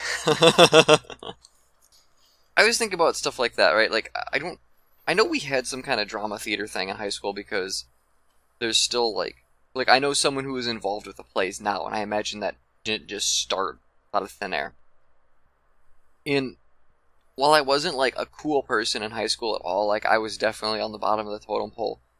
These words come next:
Stuff like joining choir or acting or any of that stuff, I always just thought, I was like, "That just seems so lame" at the time. And now that I'm an adult and kind of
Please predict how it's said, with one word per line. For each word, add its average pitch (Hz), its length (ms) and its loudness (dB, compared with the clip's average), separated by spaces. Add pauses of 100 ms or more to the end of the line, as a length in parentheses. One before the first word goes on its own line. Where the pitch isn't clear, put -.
(180)
Stuff - 300 0
like 151 280 0
joining 131 360 -2
choir 107 420 0
or 95 260 -2
acting 104 400 0
or 107 80 -6
any 110 100 -6
of 104 60 -10
that 107 160 -2
stuff, - 240 -4
I 82 40 2
always 123 240 2
just 135 160 -6
thought, 110 100 2
I - 20 2
was 107 100 -4
like, - 200 -12 (440)
"That - 140 -8
just - 160 2
seems 190 200 0
so 170 240 0
lame" 98 460 -8
at - 140 -6
the 104 60 -8
time. 85 360 -4
And 110 100 -6
now 127 360 4 (120)
that 120 140 6
I'm 110 140 2
an 107 60 -6
adult 104 420 -4
and 107 160 -20
kind 110 160 -8
of 98 180 -8